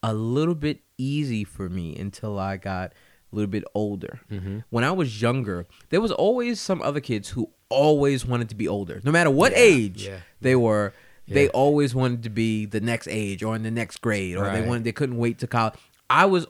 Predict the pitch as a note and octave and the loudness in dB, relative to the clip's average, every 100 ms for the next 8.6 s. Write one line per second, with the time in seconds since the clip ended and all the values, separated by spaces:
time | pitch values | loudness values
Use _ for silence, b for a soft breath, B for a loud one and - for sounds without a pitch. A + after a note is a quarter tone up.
0 | - B2+ C3+ D#3 D#3 D3 D#3 D3+ D3 B3+ | -2 2 4 2 0 0 0 0 -2 -2
1 | D#4+ G#3 G#3 F3+ F3+ - E3+ F3+ C#3 G#2+ | -2 0 0 2 2 2 0 0 2 0
2 | G2 G2 F#2+ F#2+ C3 A#2 A#2+ A2 A#2+ A#2 | -2 -10 -12 -8 -6 -4 -2 -2 -2 -2
3 | A2+ G#2 G2+ A#2+ B2 A2+ A2 A2+ G#2+ G#2+ | -2 -2 0 2 4 2 0 -2 -4 -4
4 | A2 G#2+ G#2+ G#2 G#2 G#2 _ b b - | -4 -4 -6 -4 -6 -8 _ b b -8
5 | G#2 G#2 G2+ G2+ B2 - F3+ A#3 B3+ G3+ | -4 -2 -2 -2 -4 -2 -2 0 0 0
6 | F3 E3+ D#3+ A#2+ G2+ - G#2+ G#2 G2+ B2+ | -2 -4 -2 -2 -2 -6 -4 -2 0 2
7 | D3 A#2 F#2+ F2+ F#2 G#2+ b b b - | 2 2 0 -2 -4 -8 b b b -4
8 | A2 A2 G#2 G2+ F#2+ | -2 0 -2 -6 -10